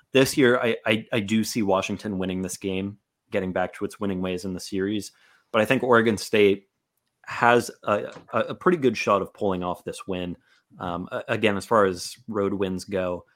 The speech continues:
um, I, I still think Stanford's the most winnable. This is probably the second most winnable, but I am gonna pick the Huskies here.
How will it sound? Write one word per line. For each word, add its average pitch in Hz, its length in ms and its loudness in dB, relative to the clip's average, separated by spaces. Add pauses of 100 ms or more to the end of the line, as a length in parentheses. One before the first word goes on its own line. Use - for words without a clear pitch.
(320)
um, 87 200 -10
I, 95 140 -6
I 95 80 -8
still 98 200 -6
think 95 180 -4
Stanford's 90 560 -6
the - 80 -12
most 90 260 -8
winnable. 104 440 -2
This 107 160 -6
is 113 60 -10
probably 98 260 0
the - 80 -12
second 143 420 -8
most 135 220 -8
winnable, 135 480 0 (640)
but 110 160 0
I 92 120 4
am 90 140 -4
gonna 85 180 -8
pick - 320 -10
the 90 100 -10
Huskies - 440 -14
here. - 280 -20